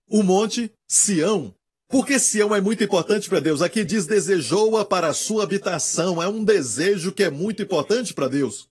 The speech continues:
Como alguém deseja comida. Você tem aquela vontade imensa de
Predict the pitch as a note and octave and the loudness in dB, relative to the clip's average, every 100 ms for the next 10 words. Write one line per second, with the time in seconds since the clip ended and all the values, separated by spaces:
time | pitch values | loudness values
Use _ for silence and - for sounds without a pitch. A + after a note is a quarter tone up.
0 | _ - A3+ G3 C#3 D#3 F3 D3+ C3 D3 | _ 2 4 4 2 0 0 0 0 0
1 | C#3+ C#3+ B2 D3+ D#3 D#3+ _ _ _ _ | 0 -2 -2 -4 -4 -12 _ _ _ _
2 | _ _ _ _ _ _ _ _ _ _ | _ _ _ _ _ _ _ _ _ _
3 | _ _ _ _ _ _ _ - B3+ B3 | _ _ _ _ _ _ _ -2 0 2
4 | - A#3+ - A3+ F3+ G3+ F3 G3+ G#3 D#3+ | 0 -2 0 0 2 2 2 0 0 0
5 | F3+ D3 D#3 F#3 - D3+ D3 C3 | -2 -2 -2 0 0 0 -2 -2